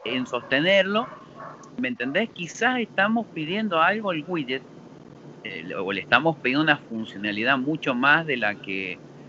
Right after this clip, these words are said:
fue diseñado. Eh, por ejemplo, baterías era para ver las baterías y funciona.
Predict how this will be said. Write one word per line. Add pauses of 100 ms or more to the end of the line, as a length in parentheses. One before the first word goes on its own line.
(120)
fue
diseñado. (720)
Eh,
por
ejemplo,
baterías
era
para
ver
las
baterías
y
funciona.